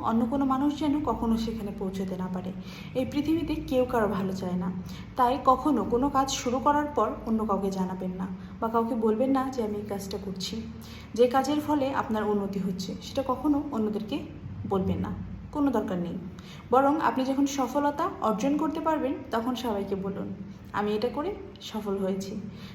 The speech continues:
কিন্তু কোনো কাজ শুরুর মাঝামাঝি পর্যায়ে সেটা কাউকে বলবেন না, এতে করে নজর লেগে যাবে। আর চোখের বদনজর সত্যি, এটা আল কোরআনে,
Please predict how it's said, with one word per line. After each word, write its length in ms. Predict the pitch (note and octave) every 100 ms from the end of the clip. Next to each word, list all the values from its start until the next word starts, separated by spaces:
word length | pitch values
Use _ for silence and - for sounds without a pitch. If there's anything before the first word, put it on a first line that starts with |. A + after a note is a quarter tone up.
| -
কিন্তু 280 | C#4+ C#4 C#4+
কোনো 340 | C#4 C#4 C#4
কাজ 200 | C#4+ C#4
শুরুর 320 | C#4 - C4 C4+
মাঝামাঝি 500 | A#3 G#3+ B3+ C#4 C#4+
পর্যায়ে 460 | D4+ C#4+ D4 C4+ D4+ - -
সেটা 220 | - A3+ G#3+
কাউকে 360 | G3 F#3+ A3+ F#3+ - -
বলবেন 300 | F#3+ F#3 F3
না, 140 | E3+ F3+ - - - -
এতে 180 | A3 C#4
করে 280 | D4+ D4 F4+ -
নজর 320 | G#3+ G3+ G#3+
লেগে 200 | G3 F#3
যাবে। 260 | F#3 F#3+ - - - - -
আর 80 | G#3
চোখের 380 | - C4 D#4+ D4+
বদনজর 480 | C#4+ C#4+ D4+ D4+ D#4+
সত্যি, 680 | - - B3+ - - F#3+ F#3+ - - -
এটা 280 | A#3+ A#3+ D4 D#4 -
আল 220 | G#3+ A#3+ C4+
কোরআনে, 460 | C#4 C4 C#4+ C4+